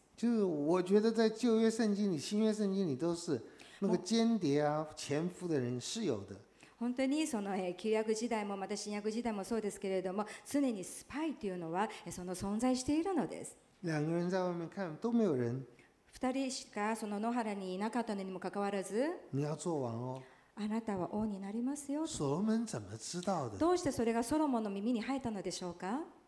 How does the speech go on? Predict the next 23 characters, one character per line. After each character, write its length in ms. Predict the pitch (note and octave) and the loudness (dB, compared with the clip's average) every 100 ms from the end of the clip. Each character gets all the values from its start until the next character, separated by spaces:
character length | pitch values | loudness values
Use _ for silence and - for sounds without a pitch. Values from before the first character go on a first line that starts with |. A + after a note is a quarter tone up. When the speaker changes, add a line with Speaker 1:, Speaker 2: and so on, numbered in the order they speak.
| _ - | _ 8
Speaker 1:
但 180 | G#3+ | 8
是 240 | F#3 G3+ E3+ | 8 2 -4
他 180 | - F#3+ | 0 0
的 200 | D#3 D#3+ | 0 0
确 180 | F#3+ | 0
知 220 | D#3 E3 E3 | 0 -2 2
道 160 | E3 | 2
了。 200 | G#2+ - - | 2 -4 -4
Speaker 2:
け 120 | - | 2
れ 180 | F4+ E4+ | 4 6
ど 100 | B3+ | 6
も、 140 | A#3 | 4
と 160 | A3+ G4 | 2 0
に 160 | G#4+ F4 | -2 -2
か 140 | A3+ | -2
く 80 | F#3+ | -2
ソ 120 | D4 | 0
ロ 120 | E4+ | 2
モ 100 | C#4+ | 0
ン 60 | G#3+ | 0
に 60 | |
は 100 | F3 | -2
分 120 | E3 | -2